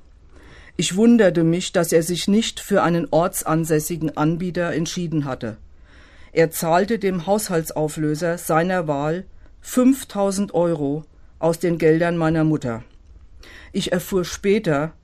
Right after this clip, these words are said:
dass ihm sogar ein Angebot eines Mainzer Anbieters vorlag, der diese Wohnungsauflösung für ein Viertel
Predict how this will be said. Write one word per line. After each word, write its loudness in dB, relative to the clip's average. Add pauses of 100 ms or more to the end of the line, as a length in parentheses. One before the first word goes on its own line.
(440)
dass 0
ihm -2
sogar 2
ein -2
Angebot -2
eines -2
Mainzer -2
Anbieters -2
vorlag, -2 (520)
der 2
diese -4
Wohnungsauflösung -2 (140)
für 0
ein 0
Viertel -4